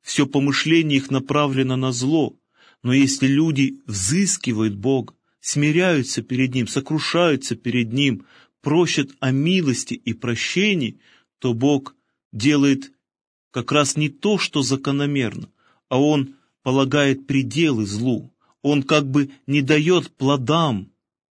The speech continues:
э, дела рук человеческих разлиться и дойти, залить все собой. То есть Он полагает пределы тому, что сам человек творит.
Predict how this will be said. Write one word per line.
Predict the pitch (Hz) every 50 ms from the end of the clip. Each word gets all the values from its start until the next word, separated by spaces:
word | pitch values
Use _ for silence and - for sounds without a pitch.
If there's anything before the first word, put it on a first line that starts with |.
| _ _ _ _ _ -
э, | 113 110 107
дела | 101 95 101 135 165 175 160 139 117 104 104 107
рук | 107 113 123 156 151 - -
человеческих | - - 131 110 120 123 117 120 175 208 190 - - 123 - - - - 143 - - - _ _ _ _ _ _ _ _
разлиться | 123 131 123 107 113 135 143 170 170 156 - - - 131 120 135 _ _ _ _ _ _
и | - 127 127 123 113 117 - _ _ -
дойти, | 110 110 101 120 120 120 117 - - 147 147 135 123 - - -
залить | 113 113 101 131 139 139 147 143 135
все | - - - - - 147 143 131
собой. | 120 - - 113 101 107 - - - _ _ _ _ _ _
То | - 131
есть | 135 131 - -
Он | - 165 165 156 135
полагает | - 143 139 143 139 135 156 165 165 156 143 135 -
пределы | - 139 143 131 107 98 131 165 190 185 147 123 107 - - _ _ _ _ _ _ _ _ _ _ _ _
тому, | - 135 127 139 165 196 190
что | - - - 135
сам | 131 - - - 170 175 165 143
человек | - - - 123 120 123 120 113 113 135 147 143 147 -
творит. | - - 113 110 127 139 147 160 131 - - _ _